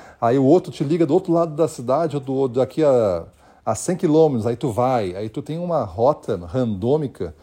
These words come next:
muito maluca, que acaba gastando muito, tanto tempo, que é precioso, quanto custos, como gasolina, deslocamento, às vezes até hotel, né, alimentação.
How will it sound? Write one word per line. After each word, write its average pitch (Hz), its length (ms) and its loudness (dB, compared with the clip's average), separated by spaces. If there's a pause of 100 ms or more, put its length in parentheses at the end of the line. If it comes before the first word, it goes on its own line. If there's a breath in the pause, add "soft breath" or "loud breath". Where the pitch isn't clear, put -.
(340 loud breath)
muito 147 300 -4
maluca, 120 640 -2 (340 loud breath)
que 120 140 -2
acaba 113 380 0
gastando 131 580 0
muito, 170 400 -2 (540)
tanto 120 260 -2
tempo, 156 640 -2
que - 100 -14
é 95 60 -4
precioso, 113 720 -2 (320 loud breath)
quanto 113 380 -4
custos, - 840 -8
como 98 200 -6
gasolina, 107 920 -4 (180)
deslocamento, 107 960 -4 (460 loud breath)
às 98 200 -4
vezes 107 180 0
até 107 180 -2
hotel, 110 800 0 (100)
né, 92 220 -6
alimentação. 101 920 -6